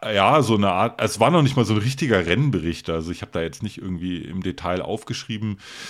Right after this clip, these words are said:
äh, wann ich links abgebogen bin und wann mir die Puste ausgegangen ist, sondern eher, ja, eher so, was das Rennen mit mir gemacht hat und, ähm,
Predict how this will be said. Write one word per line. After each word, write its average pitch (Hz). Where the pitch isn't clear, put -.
äh, 92
wann 90
ich -
links 104
abgebogen 117
bin 123
und 98
wann 95
mir 98
die 95
Puste 135
ausgegangen 98
ist, 120
sondern 107
eher, 117
ja, 98
eher 107
so, 98
was -
das -
Rennen 110
mit 98
mir 101
gemacht 95
hat 107
und, 85
ähm, 85